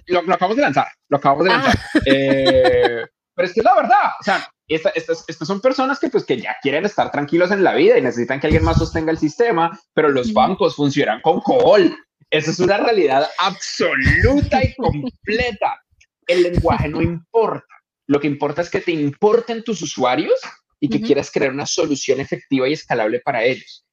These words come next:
Speaker 1: Eso es lo que importa.
Speaker 2: Muy bien. Pues te hago la siguiente pregunta que nos la hace Ferran, que además, eh, un poquito antes nos preguntaba que él no veía todos los cursos que había hecho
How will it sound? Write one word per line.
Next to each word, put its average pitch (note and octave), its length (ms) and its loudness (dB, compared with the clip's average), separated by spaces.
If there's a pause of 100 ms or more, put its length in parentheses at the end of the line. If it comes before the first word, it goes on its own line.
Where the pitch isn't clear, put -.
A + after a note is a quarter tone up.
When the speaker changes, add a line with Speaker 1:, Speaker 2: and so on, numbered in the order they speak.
(180)
Speaker 1:
Eso F3+ 240 -2
es - 20 0
lo C#3 80 -2
que - 80 -6
importa. G#2 380 -8 (1800)
Speaker 2:
Muy A3 240 -2
bien. F3+ 280 -6 (140)
Pues G#3+ 160 -2
te G#3+ 160 2
hago G#3 160 2
la A#3 120 2
siguiente A#3+ 300 -2
pregunta C4 520 -2
que A3+ 100 -4
nos G3+ 160 -6
la G3+ 100 2
hace G#3 300 0
Ferran, A#3+ 440 -2 (760)
que A3 80 2
además, G3+ 400 0
eh, G#3+ 220 0
un G#3 100 -4
poquito A3+ 300 -2
antes A#3 240 -4
nos A3 120 -10
preguntaba G#3+ 600 0
que A3+ 80 0
él A3 80 -4
no G#3+ 100 -2
veía G#3+ 260 2
todos G#3+ 140 -2
los G#3 140 -4
cursos G#3 300 -6
que G3+ 100 0
había G3 260 2
hecho A#3 420 -2